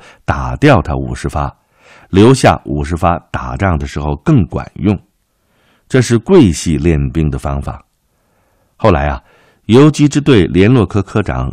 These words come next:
任伯生告诉我，赖刚有职无权，带来的这一个营是借来的，目的是搞敲诈弄钱。果然没有几天，熊公烈给了他一些钱，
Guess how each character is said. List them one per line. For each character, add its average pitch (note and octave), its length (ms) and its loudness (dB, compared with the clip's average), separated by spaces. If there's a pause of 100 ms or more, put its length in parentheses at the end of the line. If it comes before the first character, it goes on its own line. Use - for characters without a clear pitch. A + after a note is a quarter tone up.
任 A2+ 260 2
伯 F2+ 200 -2
生 B2+ 220 -2
告 G#2+ 180 -2
诉 C2 160 -10
我， G#1+ 280 -10 (720)
赖 C#3+ 220 6
刚 C#3 280 2 (240)
有 C2+ 400 -4
职 F2+ 200 -4
无 E2 180 -4
权， F2+ 360 -6 (540)
带 E3 200 6
来 A2+ 140 4
的 C3 80 -2
这 - 120 0
一 F2+ 140 -2
个 A2+ 120 -2
营 D#2+ 260 -2
是 D2+ 220 -6
借 C#3+ 300 0
来 - 180 -14
的， - 160 -18 (460)
目 B2 200 4
的 E2 140 2
是 C#2+ 320 -4 (280)
搞 B1 360 -4
敲 C3+ 340 0
诈 C3 320 0 (300)
弄 G#2 180 0
钱。 D#2 400 -6 (880)
果 F#2+ 160 2
然 A2+ 260 2 (420)
没 A#2+ 120 2
有 D3+ 100 6
几 D#2+ 200 -4
天， A#2 280 2 (280)
熊 G#2+ 320 0
公 B2 180 4
烈 F#2 240 4
给 C#2 160 -6
了 C2 100 -6
他 E2+ 120 -6
一 F2 100 -4
些 D2+ 220 -6
钱， C#2+ 360 -8